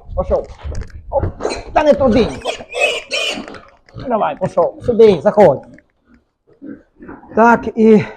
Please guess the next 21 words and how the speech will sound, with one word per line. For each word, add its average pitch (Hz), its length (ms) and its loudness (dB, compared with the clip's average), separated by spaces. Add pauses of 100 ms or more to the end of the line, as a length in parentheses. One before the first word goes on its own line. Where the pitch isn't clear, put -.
(260)
тепер 214 360 6
наша 202 560 4 (680)
мічена. 165 680 4 (260)
<clears throat> 190 140 2 (1000)
А 139 80 -6
де 180 180 2
ж 160 100 0
вона? 180 340 0 (1500)
Що 160 120 0
я 175 140 6
тебе 170 260 0
не 175 100 4
бачу, 156 360 4
де 160 120 4
ти 170 120 2
є. 151 220 4 (160)
А, 185 300 4 (100)
ось, 202 200 0
о, 214 100 8
іди 175 140 4
сюди. 147 300 0